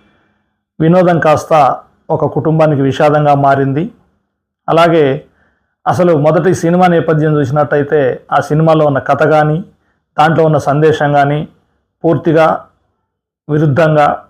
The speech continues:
సమాజానికి, యువతకి వేరే చెడు సందేశాన్ని ఇచ్చే స్టోరీగా మిగిలిందని చాలా వర్గాలు అంటున్నాయి, సినిమా వర్గాలు అంటున్నాయి, బయట వివిధ రంగాల వాళ్ళు మాట్లాడుకుంటున్నారు.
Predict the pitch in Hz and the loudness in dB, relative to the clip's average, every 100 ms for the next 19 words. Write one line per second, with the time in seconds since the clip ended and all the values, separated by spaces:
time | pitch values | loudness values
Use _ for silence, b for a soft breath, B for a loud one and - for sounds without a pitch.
0 | _ _ - 151 160 160 156 151 147 160 | _ _ -2 2 2 2 0 0 -2 -4
1 | - 151 147 147 156 147 139 - _ _ | -4 -4 -2 -2 -4 -2 -4 -4 _ _
2 | _ _ _ _ _ 143 151 165 160 160 | _ _ _ _ _ 0 2 2 2 0
3 | 160 160 151 143 156 147 151 151 143 135 | 2 2 2 0 -2 0 0 0 -2 -2
4 | - 139 131 139 - _ _ _ - 165 | -4 -2 -2 -4 -10 _ _ _ -6 0
5 | 156 151 151 135 - - - 156 160 156 | 2 2 2 2 0 -10 -6 -2 0 0
6 | 151 139 139 - _ _ _ _ - 156 | 0 -2 -6 -16 _ _ _ _ -4 0
7 | 160 160 156 131 151 143 139 156 151 165 | 2 4 2 2 2 2 0 0 0 -2
8 | 247 _ _ _ _ _ _ - 156 160 | -6 _ _ _ _ _ _ -6 -2 2
9 | 151 135 151 147 135 143 143 143 139 143 | 2 2 0 0 0 -2 -2 0 0 -2
10 | 139 139 135 139 139 139 143 139 135 131 | 0 0 0 -2 -2 0 0 0 0 0
11 | 131 139 127 131 135 139 131 127 127 127 | 0 -2 -2 -2 -2 0 -2 -4 -8 -4
12 | 127 156 | -2 -2